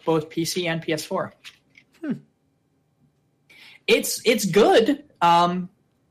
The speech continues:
Speaker 1: it's basically a multiplayer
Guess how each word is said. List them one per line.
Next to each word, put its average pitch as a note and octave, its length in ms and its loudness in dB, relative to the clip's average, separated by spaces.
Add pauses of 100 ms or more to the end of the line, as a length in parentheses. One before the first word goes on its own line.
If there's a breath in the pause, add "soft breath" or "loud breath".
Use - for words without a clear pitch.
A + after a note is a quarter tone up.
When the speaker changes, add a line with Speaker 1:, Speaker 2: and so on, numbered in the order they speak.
(320)
Speaker 1:
it's F#3+ 220 -2
basically A3 1160 -4
a F#3+ 180 -4
multiplayer F#3+ 1160 -2